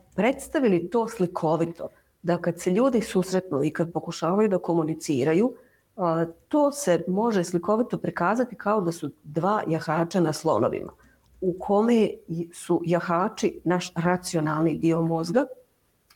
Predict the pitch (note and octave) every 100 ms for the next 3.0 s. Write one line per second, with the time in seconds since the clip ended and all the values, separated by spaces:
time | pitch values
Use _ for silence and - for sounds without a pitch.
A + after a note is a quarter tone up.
0 | - - D3 E3+ E3+ F#3+ F3+ E3+ F3+ E3+
1 | E3 E3 - E3+ G2 F2+ - - - -
2 | - _ - - - B3+ F#3 F3 -